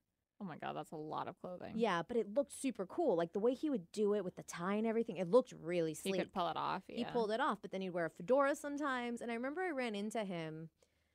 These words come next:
Speaker 2: um, years later,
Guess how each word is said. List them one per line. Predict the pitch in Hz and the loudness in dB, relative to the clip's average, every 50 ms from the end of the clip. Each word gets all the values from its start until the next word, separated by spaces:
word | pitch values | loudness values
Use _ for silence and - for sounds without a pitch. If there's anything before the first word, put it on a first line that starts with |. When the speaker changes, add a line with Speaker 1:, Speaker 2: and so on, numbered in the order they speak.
| _ _ _ _ - | _ _ _ _ -8
Speaker 2:
um, | - 196 185 185 170 165 160 156 143 135 - - - _ _ _ _ _ _ _ _ | -6 -4 -4 -4 -4 -4 -6 -8 -10 -12 -14 -18 -20 _ _ _ _ _ _ _ _
years | - 208 196 214 220 220 208 185 | -10 -4 0 0 2 0 0 -2
later, | 180 175 175 180 190 180 175 165 160 156 160 175 | -2 -2 -2 0 0 0 0 -2 -2 -4 -6 -8